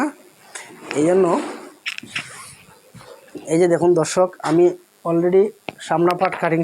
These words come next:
শেষ করে ফেলেছি। এই যে দেখুন কীভাবে সামনা পার্টটি রেডি হয়।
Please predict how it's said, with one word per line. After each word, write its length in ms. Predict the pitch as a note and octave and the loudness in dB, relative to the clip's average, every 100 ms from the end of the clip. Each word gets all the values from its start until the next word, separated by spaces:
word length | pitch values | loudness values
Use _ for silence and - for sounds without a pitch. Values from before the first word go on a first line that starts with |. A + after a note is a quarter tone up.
| - | -2
শেষ 140 | D#3 - | -4 -2
করে 140 | F3 E3+ | -2 0
ফেলেছি। 320 | E3+ E3+ F3+ G3+ A#3 _ D#3 | 0 0 0 -2 -4 _ -2
এই 60 | |
যে 60 | D#3+ D#3 | 0 2
দেখুন 160 | E3+ F3 | 0 0
কীভাবে 240 | E3+ E3 F3+ | 2 2 2
সামনা 200 | E3 D#3+ E3 | 0 -2 -2
পার্টটি 220 | E3+ F3+ D3+ | -4 -2 0
রেডি 160 | D3 D3+ | 0 0
হয়। 160 | C#3+ | -2